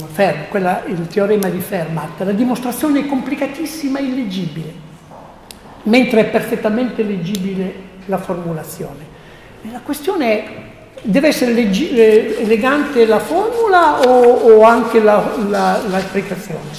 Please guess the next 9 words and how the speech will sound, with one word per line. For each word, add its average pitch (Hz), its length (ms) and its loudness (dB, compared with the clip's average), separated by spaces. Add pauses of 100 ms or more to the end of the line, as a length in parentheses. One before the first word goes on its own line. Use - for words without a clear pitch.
(1500)
Ancora, 196 600 4 (480)
ehm, 233 960 2
do 208 180 6
una 202 380 0
citazione 208 500 0
che - 120 -4
mi 185 100 0
piace 190 360 -2
molto. 175 420 -4